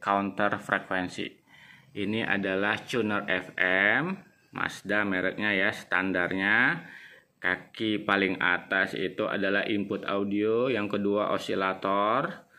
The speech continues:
Ya, oleh karena itulah osilator sel-, selain ke penguat transistor, kita ke masukan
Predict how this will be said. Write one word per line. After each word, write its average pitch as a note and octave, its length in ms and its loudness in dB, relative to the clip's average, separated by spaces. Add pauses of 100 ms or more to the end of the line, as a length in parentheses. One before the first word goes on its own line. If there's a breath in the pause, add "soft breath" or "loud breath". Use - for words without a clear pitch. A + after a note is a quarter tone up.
(260 loud breath)
Ya, G2 160 -4
oleh G2 240 0
karena G2 240 0
itulah D3+ 640 -2
osilator G2+ 480 -2
sel-, - 240 -12
selain G2+ 400 0
ke G2+ 160 -2
penguat G2+ 560 -2
transistor, G2 640 -2
kita G#2 400 -4
ke - 400 -6
masukan A#2+ 880 0